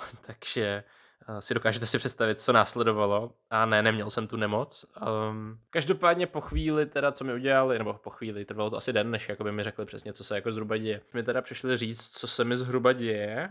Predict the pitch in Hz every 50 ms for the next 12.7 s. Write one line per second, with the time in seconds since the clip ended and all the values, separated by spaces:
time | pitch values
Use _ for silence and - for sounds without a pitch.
0 | - - - - - 117 - - 131 135 131 127 131 127 127 - - 127 135 139
1 | 127 110 - - - 104 - 107 123 160 - - - - - - _ _ _ 117
2 | 113 - - 117 113 120 120 120 113 - 117 127 123 123 - 123 113 117 127 135
3 | 131 123 113 104 104 98 - - - 110 110 117 135 170 - _ - 110 104 110
4 | 113 107 104 101 101 98 101 101 104 101 - _ _ - 113 110 107 107 104 104
5 | 107 107 107 110 117 - - - 139 135 - - - - 113 101 92 - - -
6 | - 170 - - _ _ _ _ _ _ - 143 135 120 120 120 127 131 139 131
7 | 143 139 139 139 135 131 _ _ _ - 127 135 147 - 139 120 117 113 - -
8 | 107 - - 110 104 101 92 - - - - _ - 110 110 - - 117 - -
9 | 110 101 - - - - - 120 107 104 104 101 - _ _ _ - 110 110 113
10 | 113 113 113 113 110 110 - 113 113 120 120 120 117 120 117 113 120 117 123 127
11 | 127 113 - 113 113 113 113 110 - - 117 117 117 113 113 117 113 - 120 117
12 | 117 117 117 - 120 - 123 120 120 117 - - _ _